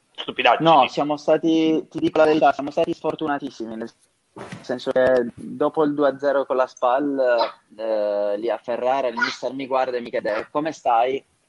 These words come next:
Speaker 2: E io stavo benissimo, Enrico, non avevo nessun tipo di problema. Erano dieci giorni che mi allenavo col gruppo, spingevo, non avevo nessun problema.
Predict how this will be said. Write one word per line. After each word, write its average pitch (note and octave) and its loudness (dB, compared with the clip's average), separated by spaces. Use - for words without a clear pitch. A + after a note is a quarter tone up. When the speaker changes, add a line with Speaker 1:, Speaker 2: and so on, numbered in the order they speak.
Speaker 2:
E G2+ -2
io C3 0
stavo A2 -6
benissimo, G2+ -10
Enrico, G2 -2
non G#2 -6
avevo G#2+ 0
nessun G#2+ -6
tipo - -4
di G#2 -2
problema. G#2 -2
Erano A2 2
dieci B2 -2
giorni B2 -2
che B2 -6
mi A#2+ -4
allenavo A#2+ -4
col B2 -6
gruppo, C#3 -4
spingevo, B2 0
non A#2 -2
avevo A#2+ 4
nessun A#2+ -2
problema. G2+ -2